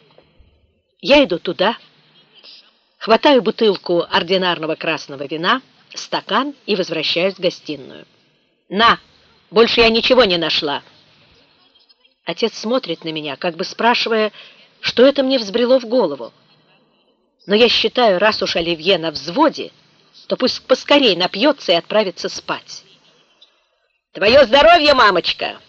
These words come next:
Ты это попиваешь коньячок, а твоему сыну, как грузчику,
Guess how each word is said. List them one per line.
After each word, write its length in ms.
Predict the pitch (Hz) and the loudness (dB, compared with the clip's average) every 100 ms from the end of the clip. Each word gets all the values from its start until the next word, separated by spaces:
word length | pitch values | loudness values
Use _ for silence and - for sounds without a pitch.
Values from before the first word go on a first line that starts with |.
| _ _ _ | _ _ _
Ты 80 | - | 0
это 180 | 226 285 | 2 4
попиваешь 640 | 349 339 381 240 214 247 | 2 4 4 6 6 4
коньячок, 640 | - 311 294 330 311 175 - | 2 0 2 4 4 4 2
а 80 | 170 | -2
твоему 360 | 190 208 240 | 2 2 2
сыну, 340 | 247 240 277 294 | 0 0 2 2
как 220 | 233 208 | 0 0
грузчику, 760 | 185 214 190 - 262 - 311 | -2 0 0 -2 -2 0 0